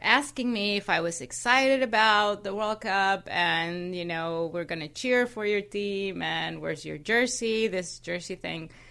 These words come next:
became such a really important thing. Like, everybody wanted to see me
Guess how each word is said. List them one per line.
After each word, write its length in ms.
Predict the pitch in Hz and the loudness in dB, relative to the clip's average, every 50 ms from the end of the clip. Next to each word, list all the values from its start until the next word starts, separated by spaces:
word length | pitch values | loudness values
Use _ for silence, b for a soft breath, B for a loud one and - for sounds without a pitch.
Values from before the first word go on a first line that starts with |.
| B B - | B B -10
became 380 | 185 190 - 202 180 175 170 165 | -10 -8 -4 -4 -4 -4 -4 -6
such 240 | - 156 156 160 | -8 -8 -8 -10
a 280 | 160 - - 71 - - - - | -12 -14 -12 -14 -14 -14 -14 -10
really 220 | 170 170 170 165 | -8 -6 -6 -6
important 520 | 165 160 - - 160 151 151 147 143 147 - | -6 -8 -8 -8 -8 -6 -6 -8 -10 -12 -12
thing. 220 | 147 143 151 151 | -12 -12 -10 -10
Like, 220 | - - - - - | -12 -12 -14 -12 -8
everybody 460 | - 180 165 160 165 156 165 165 165 | -8 -6 -6 -6 -8 -8 -8 -8 -6
wanted 400 | 156 160 156 147 139 151 147 - | -6 -6 -6 -8 -8 -10 -16 -18
to 80 | - 147 | -20 -18
see 260 | - - 151 151 143 | -14 -12 -10 -10 -8
me 480 | 151 160 160 160 156 156 156 156 - | -8 -8 -8 -8 -8 -8 -10 -12 -14